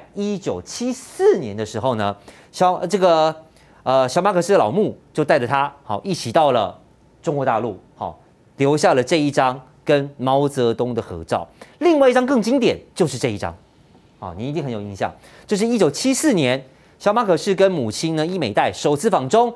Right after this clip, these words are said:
那么毛泽东的这个吻手礼被誉为世界之吻，也让中非的建交出现曙光。各位，你知道吗？当时没有那么顺利，因为他来，毛泽东在等他，没有，本来是不想见他的。来，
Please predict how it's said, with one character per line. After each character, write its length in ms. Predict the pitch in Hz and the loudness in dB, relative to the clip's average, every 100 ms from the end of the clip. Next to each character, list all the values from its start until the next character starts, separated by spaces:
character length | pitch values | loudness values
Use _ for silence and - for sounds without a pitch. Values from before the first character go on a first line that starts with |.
| - _ | -10 _
那 80 | 135 | -6
么 140 | 135 104 | -4 -2
毛 340 | 113 160 220 | 0 2 2
泽 220 | 196 160 | 2 2
东 200 | 165 160 | 2 0
的 100 | 135 | 0
这 100 | 156 | 0
个 60 | 127 | -2
吻 380 | 113 139 226 285 | 0 0 0 -2
手 280 | - 143 | -2 -2
礼 140 | 165 104 | -2 -4
被 160 | 147 | -4
誉 160 | 143 160 | -4 -4
为 160 | 104 107 | -4 -4
世 340 | - 277 170 | -6 -4 -4
界 300 | 117 165 110 | -4 -8 -8
之 200 | - 117 | -8 -10
吻， 200 | 110 - - _ - 139 | -8 -8 -10 _ -20 -8
也 540 | 160 143 120 101 82 - | -4 -2 -2 -4 -8 -10
让 420 | 143 202 165 113 92 _ - | 0 0 0 -4 -12 _ -2
中 300 | 170 156 151 | -2 -2 -6
非 280 | 151 135 | -4 -4
的 160 | 123 107 | -4 -8
建 420 | - - 240 113 | -10 -4 -2 -2
交 280 | 98 113 104 | -6 -4 -4
出 300 | - - 151 | -8 -8 -6
现 220 | 156 131 98 | -4 -6 -6
曙 180 | - 76 | -14 -14
光。 200 | - 87 - _ - - | -10 -10 -12 _ -20 -4
各 100 | 302 | 0
位， 60 | 226 | 0
你 60 | |
知 100 | 156 | 2
道 100 | 190 | -2
吗？ 200 | 151 131 - - _ - | 0 -4 -6 -20 _ -2
当 260 | 311 320 | 0 0
时 240 | 269 - 143 | -2 -2 -2
没 120 | 208 | -2
有 120 | 233 | -2
那 80 | 240 | -2
么 80 | 226 | -4
顺 260 | - 226 | -2 -2
利， 80 | 220 | -2
因 140 | 226 285 | -2 0
为 80 | |
他 140 | 220 269 | 0 0
来， 260 | 233 147 | 0 -2
毛 140 | 160 170 | 0 -2
泽 120 | 185 | -2
东 120 | 185 | -4
在 80 | 190 | -6
等 160 | 135 101 | -8 -8
他， 160 | 127 - | -10 -8
没 160 | 143 131 | -8 -6
有， 140 | 113 - _ _ _ - | -8 -12 _ _ _ -6
本 100 | 151 | -2
来 100 | 160 | -2
是 60 | 233 | -2
不 140 | 269 | -6
想 120 | 151 - | -8 -6
见 140 | 151 | -6
他 180 | 107 107 | -6 -8
的。 120 | 98 - _ _ _ | -8 -16 _ _ _
来， 260 | - 131 | -6 -4